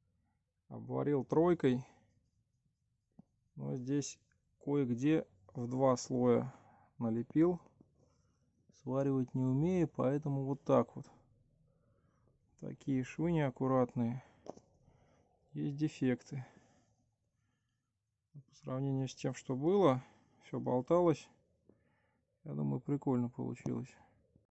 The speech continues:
После полировки шлифовальным диском ремонт мостика выглядит вот так вот. Как будто это монолитный практически металл.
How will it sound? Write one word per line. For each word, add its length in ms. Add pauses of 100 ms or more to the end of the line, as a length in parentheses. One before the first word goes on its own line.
(1700)
После 360
полировки 760 (460)
шлифовальным 720
диском 480 (1400)
ремонт 500
мостика 640 (1160)
выглядит 580
вот 220
так 260
вот. 160 (2000)
Как 160
будто 260
это 180
монолитный 600 (880)
практически 640
металл. 480